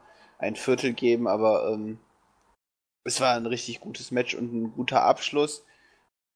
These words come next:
Trübt trotzdem so den ganzen Pay-Per-View, weil der von dem, vom Booking her, von dem Qual-, von der Qualität her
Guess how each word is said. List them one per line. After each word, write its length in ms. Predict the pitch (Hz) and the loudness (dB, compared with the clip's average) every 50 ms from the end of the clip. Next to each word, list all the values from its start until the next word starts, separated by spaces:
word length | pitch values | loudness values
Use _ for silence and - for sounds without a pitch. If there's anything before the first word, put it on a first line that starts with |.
| _ _ _ _ | _ _ _ _
Trübt 360 | _ - - 175 180 180 180 - | _ -2 2 2 2 2 2 0
trotzdem 500 | - 151 147 147 - - 151 139 139 123 | 4 4 4 4 2 -4 -4 -4 -4 -4
so 160 | 123 131 127 | -4 -4 -4
den 240 | 120 113 117 117 113 | -4 -4 -6 -6 -4
ganzen 380 | 110 110 117 120 - - 131 120 | -2 -4 -4 -4 -8 -12 -14 -8
Pay-Per-View, 560 | - 143 - - 131 123 117 120 120 123 117 | -4 -4 -4 -4 -6 -10 -8 -6 -6 -4 0
weil 100 | 120 110 | 0 0
der 160 | 110 110 107 | 2 0 -2
von 160 | 104 - 139 127 | -2 -4 -6 -4
dem, 200 | 120 113 110 110 | -4 -4 -4 -6
vom 260 | - - - 123 120 | -8 -6 -6 -6 -2
Booking 360 | 120 - 180 - - 185 151 | 2 2 2 2 2 -2 -2
her, 220 | 151 156 139 135 143 | 2 2 2 2 2
von 200 | - - 131 110 | 0 -4 -6 -6
dem 260 | 110 107 110 110 113 | -6 -8 -8 -10 -12
Qual-, 380 | 110 - - 117 110 101 98 98 | -6 0 0 0 0 0 -8 -12
von 140 | 101 - 107 | -12 -10 -8
der 80 | 104 110 | -8 -8
Qualität 640 | - - - 120 113 110 110 - 139 135 131 - | -6 -4 -4 -4 -4 -6 -6 -2 -2 -2 -2 0
her 200 | 143 127 117 120 | 0 0 0 0